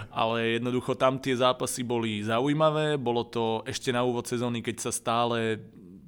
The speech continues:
tak trošku nečakalo to, že tie úspechy aj jedného, aj druhého budú pokračovať, a, alebo teda, že či to bola náhoda v Austrálii. E,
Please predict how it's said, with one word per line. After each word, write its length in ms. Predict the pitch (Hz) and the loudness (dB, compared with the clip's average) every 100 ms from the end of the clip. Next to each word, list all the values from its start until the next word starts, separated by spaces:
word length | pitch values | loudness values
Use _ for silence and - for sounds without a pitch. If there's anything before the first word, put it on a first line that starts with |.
| - | -12
tak 160 | 131 - | -12 -4
trošku 480 | 117 - 117 113 - - - - - _ _ _ | -4 -4 -2 -2 -4 -14 -20 -20 -20 _ _ _
nečakalo 560 | 123 131 143 135 127 | 2 4 4 4 2
to, 160 | 123 123 | 2 0
že 160 | 120 | 2
tie 80 | 123 | 2
úspechy 640 | 117 113 123 113 120 117 - | 0 0 -6 -4 -2 -2 0
aj 240 | 120 120 | 0 0
jedného, 220 | 120 113 | 0 -2
aj 80 | 113 | -2
druhého 320 | 110 117 113 | -2 0 0
budú 240 | 110 110 107 | 0 -4 -6
pokračovať, 800 | 104 110 101 117 139 139 - - | -6 -6 -4 -2 -4 -6 -14 -8
a, 320 | - 104 104 | -2 0 0
alebo 240 | - 214 | 0 -2
teda, 160 | 110 107 | -4 -6
že 140 | 104 107 | -6 -8
či 160 | 104 | -6
to 80 | 113 | -4
bola 160 | 107 101 | -4 -2
náhoda 320 | 101 110 110 | -4 -2 -2
v 80 | 110 | -2
Austrálii. 520 | 107 123 120 123 | -4 -2 -2 -2
E, 40 | 131 | -6